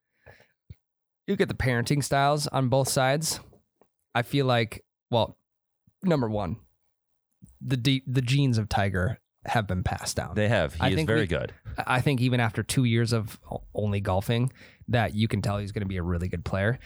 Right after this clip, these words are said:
Speaker 1: So if, put the stipulation in, if he decides to keep playing
Speaker 2: Mm-hmm.
Speaker 1: and if he really enjoys this and wants to take it to the next level, I would say Charlie Woods, just based off of, like, how their parents have presented themselves, how their dads have presented themselves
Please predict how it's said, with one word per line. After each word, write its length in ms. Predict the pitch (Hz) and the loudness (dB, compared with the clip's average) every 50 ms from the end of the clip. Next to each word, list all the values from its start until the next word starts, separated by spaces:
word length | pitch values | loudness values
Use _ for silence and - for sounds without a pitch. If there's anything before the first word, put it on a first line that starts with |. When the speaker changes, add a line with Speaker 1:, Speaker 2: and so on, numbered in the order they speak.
| - - | -14 -6
Speaker 1:
So 200 | - - 143 - - | -4 -2 -2 0 2
if, 280 | 202 190 - - - - _ _ _ _ _ _ _ _ _ _ _ _ _ - | 0 0 0 -2 -8 -18 _ _ _ _ _ _ _ _ _ _ _ _ _ -2
put 120 | 160 143 | -2 0
the 40 | - | 0
stipulation 520 | - - 156 117 123 120 127 143 - - 110 | 0 0 0 0 2 2 2 2 2 0 0
in, 120 | 104 104 - | -2 -2 0
if 160 | - 147 - | -2 -2 -2
he 120 | - - 139 | 0 -2 0
decides 380 | 113 110 - - 113 110 104 - | 0 2 2 2 2 2 0 -2
to 60 | - | -4
keep 180 | - 123 104 - | -4 -4 -4 -4
playing 280 | - 113 110 101 92 101 | -4 -2 -2 0 2 2
Speaker 2:
Mm-hmm. 140 | 107 101 95 | 2 4 2
Speaker 1:
and 80 | 101 | 2
if 120 | 117 123 - | 0 0 0
he 100 | 117 113 | -2 -2
really 360 | 107 101 117 120 117 113 107 | 0 0 0 0 2 2 0
enjoys 420 | 104 101 101 - 113 107 107 104 | 0 -2 0 0 2 2 2 2
this 180 | 110 107 - - | 0 0 0 0
and 100 | 107 101 | 0 0
wants 220 | 95 101 104 - | 0 0 0 -2
to 60 | - 107 | -4 -6
take 200 | - - 104 101 | -4 -4 -4 -4
it 60 | 98 - | -4 -4
to 60 | - | -4
the 80 | 104 | -2
next 220 | 95 92 95 - - | -2 -2 -2 0 0
level, 280 | 117 117 104 101 101 - - - - - - | 0 2 2 0 -2 -4 -8 -20 -10 -4 0
I 100 | 107 113 | 2 2
would 140 | 113 113 - | 2 2 2
say 140 | - 110 104 | 2 0 0
Charlie 300 | - - 113 113 107 104 | 0 0 0 2 2 2
Woods, 240 | 101 107 123 135 123 | 2 2 0 0 0
just 300 | 113 - 131 123 - - | -2 0 0 0 0 0
based 300 | - 131 131 127 - - | 0 0 2 2 0 2
off 200 | 123 117 113 - | 2 2 2 0
of, 120 | 127 113 107 | -2 -2 0
like, 280 | 113 107 104 101 - - - - - - - | 0 0 0 -2 -6 -10 -20 -20 -20 -14 -6
how 280 | - - - 120 113 113 | -4 0 2 2 2 2
their 140 | 107 117 107 | 2 2 0
parents 440 | - - - 113 107 104 104 95 - | 0 -2 -2 0 0 0 0 0 0
have 180 | 104 98 92 | -2 -2 -2
presented 340 | - - 107 104 104 101 98 92 | -2 -4 -2 0 0 0 0 0
themselves, 720 | 98 92 92 - - 101 92 90 90 87 - - - - _ _ _ _ _ _ _ _ _ - | 0 0 0 0 0 0 0 0 0 0 -2 -2 -2 -4 _ _ _ _ _ _ _ _ _ -8
how 160 | - - 123 120 | -4 0 0 2
their 160 | 117 113 107 | 2 0 0
dads 340 | - 110 101 101 110 107 - | 0 0 0 0 0 0 0
have 120 | - 104 | -2 -2
presented 320 | - 113 104 113 110 104 101 | -2 -2 0 0 0 2 2
themselves 580 | 98 95 90 - - 101 98 95 90 - - | 0 0 0 0 0 0 0 0 -2 -4 -4